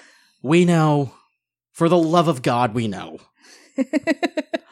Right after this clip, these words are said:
Speaker 2: We
Speaker 1: But
Speaker 2: don't
Speaker 1: I
Speaker 2: care.
Speaker 1: am not going to say a baby of Yoda's species every damn time we talk about this character. So
Speaker 2: No.
Speaker 1: it's Baby Yoda from here on out.
Speaker 2: He's Baby Yoda.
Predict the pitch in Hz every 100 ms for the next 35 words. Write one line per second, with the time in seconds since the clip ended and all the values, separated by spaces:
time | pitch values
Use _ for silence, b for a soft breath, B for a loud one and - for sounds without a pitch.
0 | 269 285 294 285 165 151 139 131 156 151
1 | 160 147 147 135 135 127 135 - 127 117
2 | 139 131 - 135 131 127 117 117 127 117
3 | 113 - 143 123 - 113 - - 120 123
4 | 123 120 104 98 _ _ 127 113 117 131
5 | 113 139 147 120 104 110 120 - 127 117
6 | 117 110 98 117 135 113 98 - 101 -
7 | 123 117 220 208 277 - 359 349 311 302
8 | 277 156 - 151 156 139 117 285 - 330
9 | 370 349 294 285 277